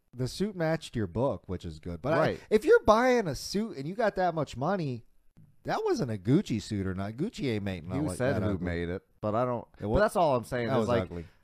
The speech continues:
Speaker 2: the trash talking was kinda corny. Like McGregor, I love when McGregor trashed 'cause he's funny, he's witty, he comes up with all this crazy shit that makes you laugh.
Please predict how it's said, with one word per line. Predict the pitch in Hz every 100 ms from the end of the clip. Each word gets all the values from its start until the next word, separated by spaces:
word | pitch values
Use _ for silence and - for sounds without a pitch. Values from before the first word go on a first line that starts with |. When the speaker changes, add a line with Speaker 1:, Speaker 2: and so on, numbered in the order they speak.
| _ -
Speaker 2:
the |
trash | 110 - 175 175
talking | - 160 156 156 143
was | 135
kinda | 151 139 139
corny. | - 135 139 139
Like | 131 127
McGregor, | 123 92 120 180 143 123
I | 160
love | 123 147
when | 120 107
McGregor | 90 101 139 117 90
trashed | 107 92 90
'cause | - 139
he's | 120 135 -
funny, | - 175 131 82
he's | 82 98
witty, | 90 117 135 90
he | 78 104
comes | - 127 120
up | 127 117
with | 110
all | 127
this | 120 101
crazy | - - 131 139 113 104
shit | - 95 85
that | 95 95
makes | 120 107
you | 101
laugh. | 95 113 107 -